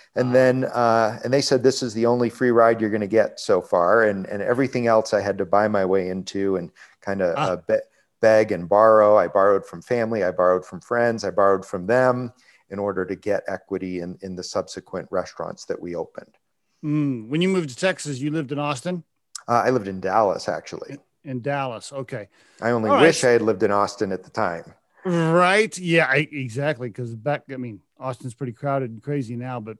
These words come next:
Speaker 2: back then, yeah, really cool place to live. Still a cool place to live, but anyway. Um, okay, so got some equity, bought some more equity along the way, moved up, great career.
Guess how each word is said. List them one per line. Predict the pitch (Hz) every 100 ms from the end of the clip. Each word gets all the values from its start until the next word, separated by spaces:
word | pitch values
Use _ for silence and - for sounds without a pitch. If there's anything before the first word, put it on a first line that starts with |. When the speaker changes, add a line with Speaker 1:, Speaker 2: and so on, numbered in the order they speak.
| _
Speaker 2:
back | 131 117
then, | - 147 127
yeah, | 120 131 98
really | 110 151 139
cool | 120
place | 110 113 98
to | 110
live. | 113 101 _ _ _ _ _ _
Still | - - 302
a | 165
cool | 151
place | 127 107 -
to |
live, | 98 92 80
but | 98 _ _ -
anyway. | 160 147 107 98 _ _ _ -
Um, | 160 156
okay, | 208 220 180
so | - 185 127
got | - 208 -
some | 208 208
equity, | 202 190 196 196
bought | 156 180 196
some | - 185
more | 185 180
equity | 185 - 185 185 185
along | 170 165 175 170
the |
way, | 156 170 165 165 165 143
moved | 143 170 190 160 165
up, | 165 160 151
great | - 170 170
career. | 151 170 156